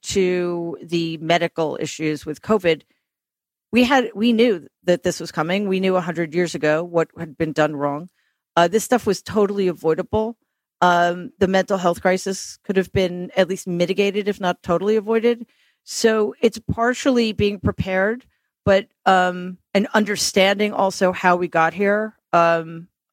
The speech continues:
my, my next book is called The Reckoning, and it's essentially about this mostly, but it, it starts with talking about the history of trauma in America and how this country was born in trauma. Um,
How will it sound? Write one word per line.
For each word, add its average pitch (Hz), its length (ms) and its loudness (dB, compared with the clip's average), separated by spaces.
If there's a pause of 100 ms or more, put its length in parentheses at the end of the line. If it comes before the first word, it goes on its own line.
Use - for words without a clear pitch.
(100)
my, 180 260 2
my 180 140 2
next 185 300 0
book 185 220 -2
is 190 120 -6
called 175 220 -4
The 156 80 -4
Reckoning, 160 520 -2
and 156 100 -4
it's 151 120 -8
essentially 170 540 -2
about 160 380 -4 (100)
this 170 360 0 (480)
mostly, 220 420 2
but 175 180 -4
it, 175 100 -8 (220)
it 190 140 0
starts - 640 0 (220)
with 185 140 -2
talking 175 440 0
about 160 320 2
the 170 80 -6
history 170 500 -4
of 156 120 -6
trauma 156 500 0
in 147 100 -2
America 151 460 0
and 143 180 0
how 151 180 -2
this 165 240 -2
country 180 420 -4
was 143 200 -8 (160)
born 151 240 -2
in - 100 -12
trauma. 101 220 -8 (1080)
Um, 156 560 2